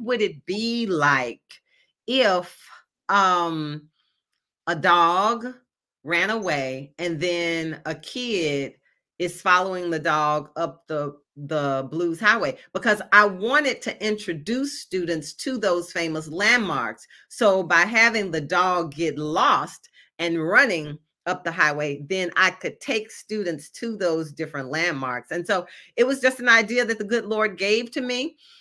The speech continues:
Um, and it worked. And, and so what happened also, the way I was able to get a Caldecott illustrator is that in twenty sixteen,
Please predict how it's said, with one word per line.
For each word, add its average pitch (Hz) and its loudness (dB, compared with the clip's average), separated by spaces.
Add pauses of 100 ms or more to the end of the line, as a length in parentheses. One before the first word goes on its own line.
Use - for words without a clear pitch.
(140)
Um, 202 8 (240)
and 214 0
it 185 -4
worked. 220 2
And, 202 -2
and 214 0
so 214 -2 (200)
what 185 -2
happened 233 0
also, 226 0
the 196 -2
way 226 2
I 262 4
was 220 -4
able 202 -2
to 175 -6
get 170 -4
a 160 -4
Caldecott 202 0
illustrator 180 -4 (260)
is 196 0
that 185 -2
in 190 -4
twenty 254 -6
sixteen, 208 -6